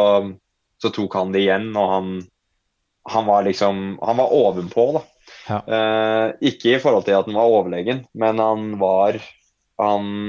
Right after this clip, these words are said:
Speaker 1: eh, han hadde mer energi, ehm, følte jeg veldig på da. Ehm,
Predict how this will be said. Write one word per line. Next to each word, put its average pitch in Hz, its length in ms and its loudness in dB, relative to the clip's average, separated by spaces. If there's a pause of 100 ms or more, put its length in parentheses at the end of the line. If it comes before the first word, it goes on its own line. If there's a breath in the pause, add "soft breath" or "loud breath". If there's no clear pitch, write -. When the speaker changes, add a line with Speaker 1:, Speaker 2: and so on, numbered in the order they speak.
(760)
Speaker 1:
eh, 101 1000 -6 (140)
han 117 160 0
hadde 120 180 2
mer 101 220 2
energi, 117 380 -2 (180)
ehm, 104 800 -4 (640)
følte 98 560 0
jeg 98 80 4
veldig 92 240 0
på 98 160 -2
da. 117 100 -6 (800 loud breath)
Ehm, 98 580 0